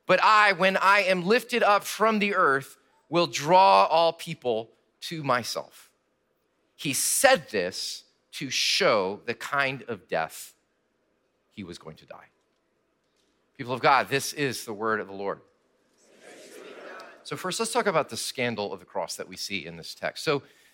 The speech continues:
the story begins, some Gentiles, some Greeks, non-Jewish people come, uh, and want to meet Jesus. Now, this is a big deal.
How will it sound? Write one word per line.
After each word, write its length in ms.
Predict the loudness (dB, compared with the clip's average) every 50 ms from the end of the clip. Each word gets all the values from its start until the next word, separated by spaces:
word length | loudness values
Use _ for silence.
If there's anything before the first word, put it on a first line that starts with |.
| _ _ _ -6
the 40 |
story 340 | -6 -4 0 2 2 2 2
begins, 480 | 2 0 2 2 0 0 -2 -4 -8 -8
some 240 | -8 -8 -6 -6 -2
Gentiles, 640 | 0 0 0 0 0 0 0 0 0 0 -2 -6 -8
some 180 | -8 -8 -8
Greeks, 720 | -10 -6 -2 0 0 2 0 0 -4 -6 -6 -4 -4 -6 -8 _ _ _ _ _ _ -2
non-Jewish 640 | 2 4 6 6 6 4 2 0 -2 0 0 0 2
people 440 | 0 0 4 6 6 6 6 4 -2 _ _ _ _ _ _ _ _ _
come, 440 | 4 6 8 8 8 6 4 0 -2 0
uh, 280 | 2 4 4 4 4 4 2
and 200 | 2 2 4 4
want 260 | 4 4 4 2 0
to 140 | -4 -6 -2
meet 320 | -2 -2 -2 -2 -4 -6
Jesus. 340 | -4 -4 -2 -4 -4 -2 0
Now, 120 | 0 0
this 180 | 2 0 0 0
is 120 | 0 -2
a 40 | -2
big 200 | -2 -2 -4 -2
deal. 220 | 0 0 0 0